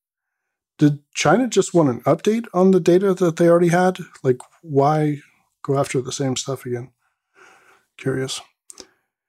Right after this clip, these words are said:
Technology news. Google is looking to use A I to fill in audio gaps during au-, video calls.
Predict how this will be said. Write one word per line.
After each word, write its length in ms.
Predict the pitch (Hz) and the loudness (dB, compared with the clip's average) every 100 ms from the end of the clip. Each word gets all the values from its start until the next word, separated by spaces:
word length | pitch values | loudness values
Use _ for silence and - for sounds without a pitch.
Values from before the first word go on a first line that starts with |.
| _ _ _ _ _ _ | _ _ _ _ _ _
Technology 540 | - 170 185 220 165 143 | 2 4 6 6 4 0
news. 340 | 127 117 - - - - - | 0 -4 -8 -10 -16 -8 4
Google 360 | 170 208 214 | 6 8 8
is 180 | 190 160 | 8 4
looking 320 | 175 180 180 160 | -2 2 2 2
to 140 | 165 | 4
use 280 | 160 156 - | 4 4 4
A 160 | 151 156 | 2 4
I 220 | 151 165 | 2 0
to 160 | 151 | -2
fill 260 | 131 160 156 | 0 2 4
in 140 | 147 | 2
audio 400 | 131 131 165 175 | 2 2 4 4
gaps 500 | 165 170 190 - - - | 2 0 -2 -8 -10 0
during 360 | 139 131 127 117 | 2 2 0 -2
au-, 200 | 135 - - | -6 -6 -6
video 400 | 135 139 160 175 | 0 2 2 0
calls. 420 | 160 180 233 - | -2 -4 -6 -12